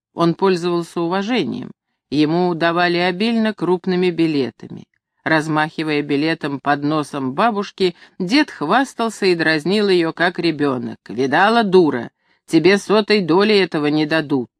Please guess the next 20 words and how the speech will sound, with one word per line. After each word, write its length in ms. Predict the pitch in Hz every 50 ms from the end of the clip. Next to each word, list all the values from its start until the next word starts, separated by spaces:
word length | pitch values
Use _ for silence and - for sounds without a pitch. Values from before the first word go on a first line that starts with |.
| _ _ _ _ _ _ _ _ _ _ - _ _
Собранные 560 | - - 214 214 196 196 202 196 190 190 190
деньги 420 | 185 226 320 320 233 - 139 131 - _
он 200 | 185 233 285 294
отдавал 520 | 277 233 190 202 202 196 208 226 254 240
в 80 | 190 165
рост 340 | 175 196 220 240 - _ -
новому 460 | 180 185 196 208 214 208 208 208 208
своему 420 | 196 - 202 190 190 190 202 208
приятелю, 680 | 202 - - 254 240 226 180 139 127 - - 123 123 131
длинному 580 | 131 127 156 214 285 311 294 247 208 175 165 160
и 80 | 160
лысому 460 | 160 170 226 247 - - 196 165 165 160
скорняку, 680 | - - - 156 156 151 147 139 - - 262 294 302 - - - - _ _
прозванному 800 | - 233 262 311 320 269 254 254 247 233 214 208 202 196 190 180
в 40 | -
Слободке 640 | - - 170 170 165 165 202 247 254 - - 240
Хлыстом, 800 | 220 - 240 240 262 262 - - _ - 160 156 151 143 143 - -
и 80 | -
его 280 | 214 233 254 269 339 359
сестре, 640 | 330 - - 320 285 - _ - 180 180 170 170 170